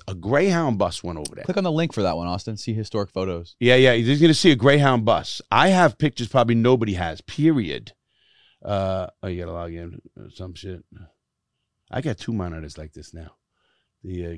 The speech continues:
Speaker 1: keep going. You'll see. You, you, you keep, yeah.
Speaker 2: Look at that, bro.
Speaker 1: Yeah, see that? And that, but that's the Summit Venture. See it?
Speaker 2: Landed on the
Speaker 1: See it?
Speaker 2: front of the bridge.
Speaker 1: It
Speaker 2: Or the
Speaker 1: says
Speaker 2: bridge
Speaker 1: Su-,
Speaker 2: landed on the
Speaker 1: I
Speaker 2: front
Speaker 1: think
Speaker 2: of the
Speaker 1: it's,
Speaker 2: boat.
Speaker 1: you see the boat, the
Speaker 2: Yeah.
Speaker 1: Summit Venture,
Speaker 2: Yep.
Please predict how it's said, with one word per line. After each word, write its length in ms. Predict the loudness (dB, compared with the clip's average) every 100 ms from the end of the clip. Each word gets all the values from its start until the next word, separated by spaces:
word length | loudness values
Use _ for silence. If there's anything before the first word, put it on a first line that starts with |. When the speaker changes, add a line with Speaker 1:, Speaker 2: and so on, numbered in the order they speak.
| -12
Speaker 1:
keep 220 | -14 -12
going. 400 | -12 -12 -14 -16 _ _ _ _ _ _ _ _ _ _ -10
You'll 160 | -8
see. 280 | -6 -6 -6 -6
You, 160 | -8
you, 120 | -8 -8
you 140 | -8 -10 _
keep, 200 | -8 -8
yeah. 300 | -6 -2 0
Speaker 2:
Look 120 | 0
at 100 | -2
that, 320 | 0 0 0 0
bro. 140 | 4
Speaker 1:
Yeah, 80 | 4
see 160 | 6
that? 160 | 6 6
And 140 | 4 4
that, 180 | 4
but 220 | 4 2 4
that's 180 | 0
the 80 | 0
Summit 300 | 2 4 2
Venture. 340 | 2 -2 -2 -12 _
See 180 | -6 -2
it? 60 | 0
Speaker 2:
Landed 300 | 2 0 0
on 100 | -2
the 80 | -2
Speaker 1:
See 180 | 4
it? 40 | 4
Speaker 2:
front 140 | 4
of 40 | 0
the 60 |
bridge. 520 | -2 0 0 -2 -6
Speaker 1:
It 80 | -6
Speaker 2:
Or 20 | 0
the 140 | 4
Speaker 1:
says 100 | 6
Speaker 2:
bridge 200 | 8 6
Speaker 1:
Su-, 60 | 6
Speaker 2:
landed 100 | 4
on 40 |
the 40 | 4
Speaker 1:
I 40 |
Speaker 2:
front 60 | 4
Speaker 1:
think 140 | 4
Speaker 2:
of 60 | 4
the 40 |
Speaker 1:
it's, 60 | 2
Speaker 2:
boat. 40 | 0
Speaker 1:
you 60 |
see 160 | 2 2
the 80 | 2
boat, 340 | 4 2 2
the 60 | -6
Speaker 2:
Yeah. 140 | 2
Speaker 1:
Summit 260 | 2 4 2
Venture, 400 | 0 0 0 0
Speaker 2:
Yep. 180 | -2